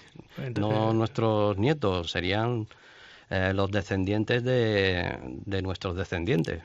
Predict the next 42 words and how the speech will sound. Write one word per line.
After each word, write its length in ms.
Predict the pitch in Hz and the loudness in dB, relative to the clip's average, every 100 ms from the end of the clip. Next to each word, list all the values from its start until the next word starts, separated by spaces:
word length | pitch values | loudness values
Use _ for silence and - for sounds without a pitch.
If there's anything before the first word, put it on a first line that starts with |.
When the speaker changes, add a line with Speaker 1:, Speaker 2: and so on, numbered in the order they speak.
| - | -4
Speaker 2:
¿eh? 200 | 120 143 | -4 -4
Quien 160 | 87 | -2
Speaker 1:
De- 60 | - | 0
Speaker 2:
vería 500 | 85 90 85 85 80 82 - | 0 2 2 2 -2 -8 -8
esa 180 | - - | -6 -2
vía 360 | 87 85 80 76 82 | 0 0 0 -4 -8
realizada. 460 | 92 85 - 87 - | -8 -8 -12 -14 -4
Speaker 1:
Desde 280 | 143 127 127 | -2 0 0
luego, 220 | 131 156 | 2 0
ni, 120 | 131 | -2
ni 180 | 123 127 | -2 -2
usted 220 | 120 135 | -2 0
ni 160 | 143 135 | 2 4
yo, 260 | 135 139 | 4 2
consejero, 420 | 131 120 110 131 131 | 0 -2 -2 -2 0
llegaríamos 580 | 120 117 127 120 117 | 0 0 0 0 -2
a, 360 | 120 113 120 117 - 143 - | -4 -6 -8 -10 -10 -10 -4
a, 80 | 120 | -2
a 40 | |
verla. 280 | 123 117 110 - - - - | -2 -2 -6 -8 -10 -10 -6
Em, 540 | 139 135 135 135 143 - | 0 2 2 0 -2 -2
la 160 | 143 147 | 2 6
última, 420 | 190 170 135 110 | 6 6 4 0
porque 220 | 135 123 | -2 -2
nos 140 | 127 | -2
queda 340 | - 147 165 165 | 2 4 4 2
apenas 420 | 143 151 160 160 | 0 2 2 2
un 80 | 160 | 2
minuto. 400 | 139 165 131 117 - - | 4 2 0 -6 -8 -16
Eh, 140 | - 131 | -12 -6
se 120 | - | -4
están 220 | 143 156 160 | -2 0 2
negociando 400 | 175 175 170 156 | 2 2 2 4
ya 120 | 156 | 2
los, 280 | 165 147 156 | 2 0 -2
eh, 180 | 147 | -4
presupuestos. 720 | 135 160 147 147 160 165 165 | -2 0 2 4 2 4 0
¿Cuál 220 | - 160 180 | 4 4 6
es 180 | 170 | 4
el 240 | 185 180 160 - - _ - | 4 2 0 -10 -20 _ -6
mayor 600 | 147 151 156 170 180 170 - - | 0 2 6 8 6 4 -8 -2
reto 760 | 151 151 175 175 - 147 143 | 2 6 4 4 2 0 0